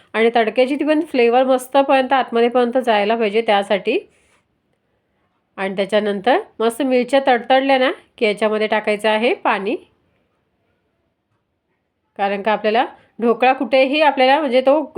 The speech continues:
घशाला लागता कामा नये व्यवस्थित. मुलांनाही तसाच आवडतो ना, सॉफ्ट व्हायला पाहिजे, कुठेही त्याचा घास लागता कामा नये, त्यासाठी थोडंसं पाण्याचं प्रमाण टाकायचं असतं. आणि मग तो आतमध्येपर्यंत ढोकळा मस्त शोषून घेतला ना पाणी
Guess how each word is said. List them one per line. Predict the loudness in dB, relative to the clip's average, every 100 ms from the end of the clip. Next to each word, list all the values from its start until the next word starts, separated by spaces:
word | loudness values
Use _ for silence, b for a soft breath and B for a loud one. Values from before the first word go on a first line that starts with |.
| -10
घशाला | -6 -6 -2 0 2
लागता | 0 -2 -2
कामा | 0 0 0 0
नये | 2 2
व्यवस्थित. | 2 0 0 0 -2 0
मुलांनाही | 0 0 0 0 0
तसाच | 0 0 2
आवडतो | 2 0 -2 -2
ना, | -2 -4 B B B
सॉफ्ट | 0 0 0 2
व्हायला | 2 2
पाहिजे, | 2 2 2 2
कुठेही | 0 0 0 0
त्याचा | 0 -2
घास | -2 -2 -2 -2
लागता | -2 0
कामा | 0 0 -2 -2
नये, | -2 -4 -6 B B -2
त्यासाठी | 0 0 -2 0
थोडंसं | 2 2 0
पाण्याचं | 0 -2 0 -2
प्रमाण | -2 0 0 -2 b b b -4
टाकायचं | -2 0 0 2 0
असतं. | 2 2
आणि | 2 -2
मग | 0
तो | 2
आतमध्येपर्यंत | 2 0 -2 -2 0 0 0
ढोकळा | -2 0 0
मस्त | 0 0 -2
शोषून | -2 -2 0 -2
घेतला | -2 0 0
ना | 0
पाणी | 0 -2 -2